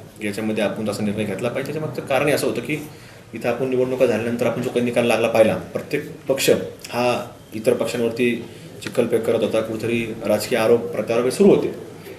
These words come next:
पण आपण मुळात त्याच्यामध्ये निकाल लागल्यानंतर आपण जर पाहिलं, तर कुणालाही पक्षातला, कुठल्याही पक्षाला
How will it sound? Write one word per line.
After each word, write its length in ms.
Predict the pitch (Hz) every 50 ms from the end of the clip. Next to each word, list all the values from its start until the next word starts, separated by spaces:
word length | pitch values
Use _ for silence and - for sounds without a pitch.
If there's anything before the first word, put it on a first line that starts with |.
| - - - - - - -
पण 80 | 131 123
आपण 220 | 117 117 - 143
मुळात 360 | 143 139 139 135 135 135 143
त्याच्यामध्ये 340 | 143 135 - 139 139 135 131
निकाल 200 | 127 131 147 139
लागल्यानंतर 400 | 135 127 127 127 123 123 117 117
आपण 140 | - - 120
जर 100 | 120 113
पाहिलं, 280 | 117 120 117 110 95 90 - - - - - - - - -
तर 60 | 156
कुणालाही 480 | 147 151 147 143 147 151 151 156 170 165
पक्षातला, 600 | 165 - 135 - - 156 143 - 147 147 147 147
कुठल्याही 480 | 139 - - - 139 143 151 175 180 180
पक्षाला 320 | 151 - - 143 110 95